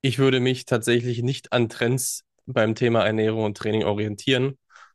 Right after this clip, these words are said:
ähm, sondern wirklich auf altbewährte, bewiesene, ähm, Sachen zurückgreifen, ähm, und mich da nicht leiten lassen, ja. Aber ansonsten fällt mir jetzt tatsächlich kein, kein sonderlich sinnvoller Trend ein, <laughs> den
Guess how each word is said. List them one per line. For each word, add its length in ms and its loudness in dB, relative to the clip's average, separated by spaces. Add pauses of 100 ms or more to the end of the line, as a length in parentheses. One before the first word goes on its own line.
(140)
ähm, 640 -2
sondern 460 0
wirklich 320 -2
auf 280 -4
altbewährte, 720 0
bewiesene, 880 0 (800)
ähm, 600 -4 (480)
Sachen 600 0
zurückgreifen, 840 -2 (500)
ähm, 200 0
und 80 4
mich 140 2
da 100 0
nicht 400 -4 (100)
leiten 340 2
lassen, 440 -4
ja. 220 -2 (760)
Aber 180 0
ansonsten 340 2
fällt 200 0
mir 80 4
jetzt 120 0
tatsächlich 460 2
kein, 600 -2
kein 280 0
sonderlich 580 -2
sinnvoller 480 0
Trend 300 -4
ein, 200 -2
<laughs> 20 -2
den 120 -2